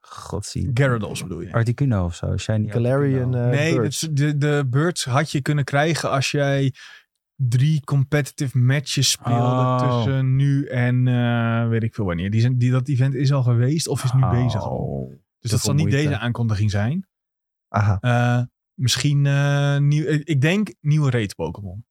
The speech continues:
Speaker 1: Wat nou als een D L C nog van het
Speaker 2: Dus
Speaker 1: D L C?
Speaker 2: wat nou als hier gewoon, eh, Hisui-, Hisuian, eh, Growlithe in de raids komen? Dat
Speaker 1: Ja,
Speaker 2: zou ik
Speaker 1: dat
Speaker 2: wel
Speaker 1: zou
Speaker 2: een
Speaker 1: wel
Speaker 2: logische
Speaker 1: kunnen, ja.
Speaker 2: vinden.
Speaker 1: Maar dat
Speaker 3: Voor
Speaker 1: zou echt
Speaker 3: Shield?
Speaker 1: nutteloos
Speaker 2: Ja?
Speaker 1: zijn, maar
Speaker 2: Ja,
Speaker 1: het zou
Speaker 2: ik
Speaker 1: wel kunnen,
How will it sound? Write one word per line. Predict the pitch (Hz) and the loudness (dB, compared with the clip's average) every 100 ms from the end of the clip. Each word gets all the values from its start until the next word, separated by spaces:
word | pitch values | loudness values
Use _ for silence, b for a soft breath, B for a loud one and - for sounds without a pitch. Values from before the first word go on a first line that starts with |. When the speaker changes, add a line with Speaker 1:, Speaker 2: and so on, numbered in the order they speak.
| _ | _
Speaker 1:
Wat | - - | -6 -2
nou | 104 | 0
als | 101 | 0
een | 107 | -2
D | 95 - | -2 -4
L | - 113 | -2 -2
C | 95 - | -2 -2
nog | 120 | -4
van | 117 | -2
het | 110 | 0
Speaker 2:
Dus | 143 131 | 0 0
Speaker 1:
D | |
L | - | -4
C? | - - 87 | -14 -6 0
Speaker 2:
wat | 185 | 0
nou | 208 202 185 | 2 0 0
als | 160 | 0
hier | 170 180 | 0 0
gewoon, | - 165 165 165 | 0 0 0 -2
eh, | 151 151 147 151 151 151 | -2 0 0 -2 -2 -2
Hisui-, | 151 135 139 - 170 170 160 | 2 2 2 0 0 0 2
Hisuian, | 147 139 175 165 151 151 151 | 0 0 0 0 0 0 0
eh, | 143 139 139 143 143 | -2 -2 -2 -2 -2
Growlithe | 127 139 151 123 107 | 0 0 2 0 -2
in | 120 | 0
de | 123 123 | 2 2
raids | 117 127 - | 2 0 -2
komen? | 104 87 85 120 | -4 -6 -8 -6
Dat | 113 | -2
Speaker 1:
Ja, | 104 | 0
Speaker 2:
zou | 107 110 | 2 2
ik | 110 | 2
Speaker 1:
dat | 113 | 0
Speaker 2:
wel | |
Speaker 1:
zou | 117 101 | 0 0
Speaker 2:
een | |
Speaker 1:
wel | 98 | 0
Speaker 2:
logische | 120 101 92 | 0 0 0
Speaker 1:
kunnen, | 90 85 | 0 2
ja. | 85 | 0
Speaker 2:
vinden. | 90 - _ _ _ _ _ - - _ _ _ _ _ _ _ _ | -2 -4 _ _ _ _ _ -20 -20 _ _ _ _ _ _ _ _
Speaker 1:
Maar | - 92 | -4 -2
dat | 95 | 0
Speaker 3:
Voor | 120 | 0
Speaker 1:
zou | |
echt | 143 | 0
Speaker 3:
Shield? | 311 - | 0 0
Speaker 1:
nutteloos | 120 - 95 90 | 0 -2 -2 0
Speaker 2:
Ja? | 123 113 | 2 0
Speaker 1:
zijn, | 90 92 | 0 -2
maar | 95 | -2
Speaker 2:
Ja, | 131 | 0
Speaker 1:
het | 139 | 2
zou | 123 | 0
Speaker 2:
ik | |
Speaker 1:
wel | 98 101 | 0 -2
kunnen, | 90 85 87 | -2 -2 0